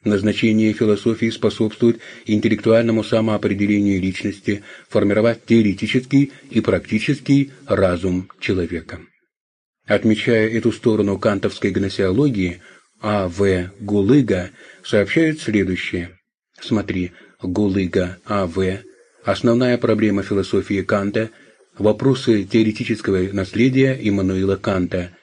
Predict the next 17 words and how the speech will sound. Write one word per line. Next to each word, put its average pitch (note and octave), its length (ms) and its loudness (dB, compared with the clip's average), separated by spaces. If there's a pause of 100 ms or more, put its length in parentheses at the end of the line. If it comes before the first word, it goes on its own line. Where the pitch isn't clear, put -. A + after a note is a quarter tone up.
(320)
Калининград, G2+ 800 2 (500)
тысяча C#3 340 -2
девятьсот A2+ 400 -2
семьдесят A#2+ 400 0
восьмой G#2 360 -4
год. F#2+ 320 -4 (340)
Выпуск A2 400 0
третий, G#2 680 0 (220)
страница G#2 800 -2 (160)
шестьдесят F2+ 720 -8
первая. E2+ 420 -6 (2500)
На A2 160 2
закате D3 420 0
дней C3+ 320 2
своих F2 420 -4 (280)
философ C3 640 0
признавался, G2 800 0